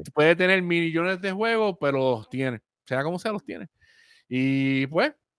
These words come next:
y es el negocio redondo de Microsoft, es donde Microsoft no está fallando, porque, bueno, falló este año en algunas cosas, pero sigue haciendo dinero, ¿sabes? Es una suscripción que literalmente es relativamente barata. Yo la dejé pegar. Yo la dejé pegar por un tiempito y se me ha quedado pegada.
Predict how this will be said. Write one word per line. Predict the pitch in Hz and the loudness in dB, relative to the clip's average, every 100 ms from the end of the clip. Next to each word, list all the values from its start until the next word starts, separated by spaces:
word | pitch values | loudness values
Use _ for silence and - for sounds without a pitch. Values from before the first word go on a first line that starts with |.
| _ _ _ | _ _ _
y | - 143 | -2 0
es | |
el | 147 | 2
negocio | 156 151 156 | 2 2 2
redondo | 151 156 151 151 | 2 2 2 0
de | 143 | 0
Microsoft, | 208 247 208 165 | 0 0 2 2
es | |
donde | 151 151 | 2 0
Microsoft | 151 147 151 151 156 | 0 -2 0 0 -2
no | |
está | 147 143 | -4 -4
fallando, | 139 143 160 254 | -2 -2 -2 -2
porque, | 220 170 147 | -2 -4 -4
bueno, | 175 160 110 | -2 -2 -4
falló | 131 131 | -6 -4
este | 151 180 | -6 -6
año | 180 | -8
en | 175 | -8
algunas | 165 165 | -8 -10
cosas, | - 214 - | -12 -14 -8
pero | 127 113 - _ _ _ _ _ | -6 -6 -10 _ _ _ _ _
sigue | - 143 | -4 -2
haciendo | 147 170 180 | 0 0 0
dinero, | 185 220 262 - | 2 2 0 -2
¿sabes? | - 143 139 | 4 6 6
Es | 143 | 6
una | 156 | 4
suscripción | 175 170 165 175 | 2 2 2 0
que | 170 | 2
literalmente | 160 156 156 165 160 | 2 2 0 0 -2
es | 156 | 2
relativamente | 156 151 151 151 151 | 2 4 0 0 2
barata. | 147 156 247 208 180 - - - _ _ _ _ _ _ _ _ - | 4 6 6 6 2 -2 -18 -20 _ _ _ _ _ _ _ _ -12
Yo | 104 | -8
la | 113 | -6
dejé | 107 | -4
pegar. | 113 127 240 - _ _ _ - | 0 0 -2 -8 _ _ _ -6
Yo | 117 | -2
la | 127 | 2
dejé | 127 123 | 2 4
pegar | 127 | 2
por | 123 | 4
un | 131 127 | 2 2
tiempito | 127 240 233 | 0 0 -2
y | 151 | -4
se | 139 | -4
me | |
ha | 131 | -2
quedado | 135 139 | -4 -2
pegada. | 156 226 | -2 -2